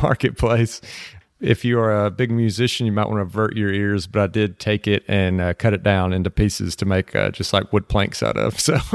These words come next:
<laughs> there's some, there's some good, uh, you know, some good hardwoods in there that are expensive. So I cut those down, made some planks, uh, went fishing with a buddy on his new boat, and, uh, watched some U F C fights. How about you, Cody?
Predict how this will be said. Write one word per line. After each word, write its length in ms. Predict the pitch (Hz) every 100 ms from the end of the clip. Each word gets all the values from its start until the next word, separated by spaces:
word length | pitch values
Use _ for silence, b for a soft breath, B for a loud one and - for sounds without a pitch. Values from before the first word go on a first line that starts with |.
| 233 233
<laughs> 380 | - 240 - 233
there's 160 | - 170
some, 160 | 202 - B 160
there's 160 | 165
some 160 | - 160
good, 220 | 175 151
uh, 380 | 143 139 127 117
you 100 | 131
know, 120 | 117
some 180 | 113 117
good 160 | 117 110
hardwoods 520 | 113 110 95 95 -
in 120 | 98
there 120 | 95
that 120 | 92 92
are 80 |
expensive. 560 | 92 - 113 101 - 95
So 100 | -
I 60 | 104
cut 240 | - 110
those 240 | 107 104
down, 360 | - 107 104 101
made 160 | 101 98
some 120 | 95
planks, 540 | 107 104 104 98 - b b b _
uh, 160 | - 95
went 200 | 110 110
fishing 340 | - 139 139
with 100 | 139
a 60 | 127
buddy 320 | 117 123 123
on 100 | 120
his 160 | 117 110
new 140 | 123
boat, 440 | 110 120 117 117 - -
and, 420 | 101 101 104 101
uh, 240 | 98 101 101
watched 220 | 104 -
some 140 | 107
U 80 | 113
F 80 | 120
C 160 | 131
fights. 480 | 143 104 90 - - - _
How 60 | -
about 140 | 110
you, 80 | 113
Cody? 300 | - 95 110